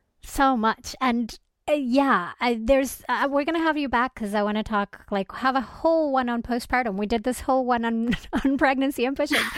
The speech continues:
Speaker 1: Um, Sarah, if people wanna reach out to you and, and connect, how can they do that?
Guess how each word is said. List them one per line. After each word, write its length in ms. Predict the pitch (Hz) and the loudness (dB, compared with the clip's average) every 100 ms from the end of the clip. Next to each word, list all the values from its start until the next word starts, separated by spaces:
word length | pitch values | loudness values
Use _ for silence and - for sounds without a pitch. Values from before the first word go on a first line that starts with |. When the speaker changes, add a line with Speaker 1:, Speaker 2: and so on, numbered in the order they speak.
| 381 508 - - | -6 -6 -10 -4
Speaker 1:
Um, 300 | 339 339 330 381 403 370 - - - _ | 0 0 0 0 0 -2 -6 -14 -18 _
Sarah, 360 | - 370 370 339 | 0 6 6 4
if 120 | 349 | 2
people 260 | 427 415 | 0 4
wanna 320 | 403 370 349 320 | 4 4 2 0
reach 320 | 302 302 - 294 | 0 -4 -2 0
out 200 | 269 - | 0 0
to 120 | 302 | -2
you 200 | 277 262 | 0 2
and, 220 | 254 247 | 0 0
and 280 | 269 247 254 | -2 -2 -2
connect, 340 | 277 269 - | -2 -2 -4
how 220 | - 285 | -2 -2
can 160 | 277 277 | 0 -2
they 80 | 277 | -2
do 180 | 285 294 | -4 -6
that? 220 | 214 | -6